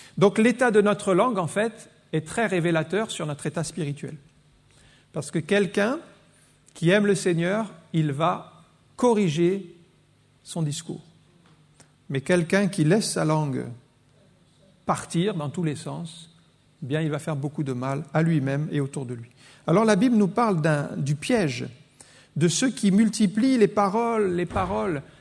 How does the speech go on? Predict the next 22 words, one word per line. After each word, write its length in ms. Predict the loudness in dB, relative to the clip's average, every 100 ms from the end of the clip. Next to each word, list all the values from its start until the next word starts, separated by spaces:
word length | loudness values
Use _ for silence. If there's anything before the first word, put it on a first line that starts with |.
| _ _
C'est 280 | -4 -2 -2
un 100 | -2
véritable 540 | 0 -2 -2 -2 0
danger. 420 | 0 -2 -2 -6 -8 -20 _ _ _
Proverbe 340 | -2 0 0
chapitre 480 | 0 -4 -2 -4 -2
dix, 180 | -2 0
verset 300 | -2 -2 -2
dix-neuf. « 580 | -2 -2 -2 -2 -8 -16 _ _ _ _ -20 -20 -18
Celui 600 | -6 -2 2 4 6 6
qui 200 | 4 2
parle 500 | 0 2 2 4 4
beaucoup 640 | 4 4 2 2 2 2 -2 -20 _
ne 180 | 2 4
manque 340 | 4 2 0
pas 140 | -2 0
de 100 | 0
péché, 460 | -2 -4 -8 -14 -18 _ _ _ _ _ _ _
mais 120 | -2
celui 480 | 0 2 2 4 4
qui 160 | 2 0
retient 600 | 2 -2 2 2 2